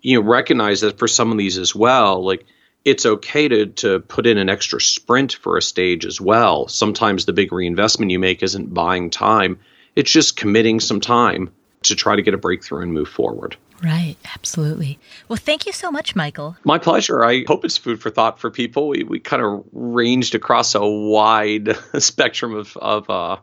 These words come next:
Speaker 1: financial and career topics.
Speaker 2: Yeah, I think this was excellent. Where can people find you if they'd like to know more about you?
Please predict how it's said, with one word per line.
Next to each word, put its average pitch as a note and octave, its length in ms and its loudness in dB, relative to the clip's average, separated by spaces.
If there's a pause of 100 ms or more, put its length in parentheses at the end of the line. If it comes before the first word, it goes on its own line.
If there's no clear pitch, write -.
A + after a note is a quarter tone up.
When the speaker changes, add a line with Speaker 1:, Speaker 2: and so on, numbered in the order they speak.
Speaker 1:
financial A2+ 500 -2
and G#2 80 -4
career A2+ 320 -2
topics. - 640 -6 (140)
Speaker 2:
Yeah, F#3+ 140 -8
I F#3+ 120 0
think D4+ 160 -6
this G#3 160 -4
was C#3+ 120 -8
excellent. D#3+ 760 -6 (100)
Where B3+ 240 0
can - 140 -8
people F#4 220 -4
find F4 280 0
you G3 80 0
if E3+ 80 -6
they'd F3+ 180 -4
like F#3 180 -2
to F#3+ 120 0
know F3+ 160 4
more F#3 140 2
about E3+ 240 0
you? - 180 -6